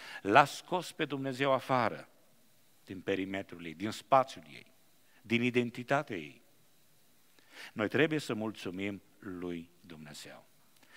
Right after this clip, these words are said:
Trebuie să avem această atitudine de recunoștință. Dar ultimul lucru, și știu că aici va fi mai greu să putem spune mulțumesc, Doamne, și pentru asta,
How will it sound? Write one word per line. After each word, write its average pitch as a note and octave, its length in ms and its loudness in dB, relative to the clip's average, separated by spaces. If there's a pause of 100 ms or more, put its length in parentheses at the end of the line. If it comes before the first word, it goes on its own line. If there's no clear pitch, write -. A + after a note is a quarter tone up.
(160)
Trebuie C#3 240 6
să D3+ 100 2
avem C#3 220 6
această B2+ 340 2
atitudine G#2 720 -2 (260)
de F#2 300 -6
recunoștință. - 1080 -12 (800)
Dar A2 160 12
ultimul D#3 360 4
lucru, B2 240 0
și F2 160 -14
știu A#2 180 -6
că G2+ 100 -4
aici G2 140 2
va F#2 100 0
fi F2+ 120 -8
mai F2+ 200 -2
greu F2+ 260 2
să - 140 -14
putem E2+ 320 -6
spune E2+ 340 -8
mulțumesc, E2 600 -8
Doamne, E2 280 -6
și D2+ 160 -12
pentru F#2 320 -8
asta, F#2+ 420 -2